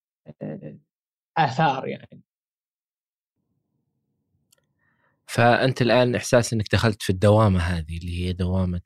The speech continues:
Speaker 2: ال-، ال-، إنه عندك ردود فعل تجاه بعض الأشخاص، بعدين تدخل في العزلة، والعزلة يمكن تجر أشياء ثانية، وهكذا الدوامة هي مستمرة. لأجل هذا الشيء يمكن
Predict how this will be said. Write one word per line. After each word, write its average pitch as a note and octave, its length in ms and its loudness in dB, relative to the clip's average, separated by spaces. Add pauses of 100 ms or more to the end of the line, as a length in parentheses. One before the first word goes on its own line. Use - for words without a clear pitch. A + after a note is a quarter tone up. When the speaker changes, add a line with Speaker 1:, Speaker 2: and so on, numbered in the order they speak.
Speaker 2:
ال-، E2+ 400 -8
ال-، F2+ 580 -8 (600)
إنه G#2 380 2
عندك A2 360 0
ردود G2 240 2
فعل G2+ 240 0
تجاه F2+ 360 -2
بعض E2 160 -2
الأشخاص، F2+ 720 -4 (220)
بعدين F#2 260 0
تدخل - 300 -12
في E2+ 340 -6
العزلة، B2 480 0 (540)
والعزلة G2 340 2
يمكن F#2+ 180 -4
تجر - 320 -6
أشياء F#2 240 -2
ثانية، A2 520 0 (120)
وهكذا G2+ 540 0
الدوامة F#2+ 420 0
هي F#2+ 200 0
مستمرة. F2+ 600 -4 (600)
لأجل G2+ 440 2
هذا F#2 180 0
الشيء F#2+ 300 -2
يمكن F2+ 460 -6